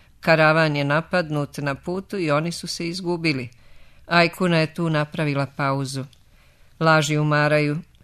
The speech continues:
Zato što si ti prvi koji treba da se navikne na drugačiji kraj. Ona se još uvek nije navikla."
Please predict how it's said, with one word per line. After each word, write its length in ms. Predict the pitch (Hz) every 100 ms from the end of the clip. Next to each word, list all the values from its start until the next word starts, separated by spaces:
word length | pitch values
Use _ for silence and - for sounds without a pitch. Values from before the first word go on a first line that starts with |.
| _ _ _
Zato 400 | 160 190 196 214
što 200 | 196 175
si 180 | 160 156
ti 320 | - 214 202 -
prvi 260 | 214 202
koji 200 | 190 185
treba 340 | 175 185 180 170
da 140 | 160
se 180 | 156 175
navikne 680 | 165 151 151 - 156 143 -
na 180 | 156 143
drugačiji 720 | 139 139 143 143 - 139 131
kraj. 520 | - 147 139 135 143 170 -
Ona 300 | 151 165 196
se 300 | - 175 165
još 240 | 147 -
uvek 440 | 151 143 - - -
nije 340 | 156 156 156 151
navikla." 600 | 143 139 143 - 147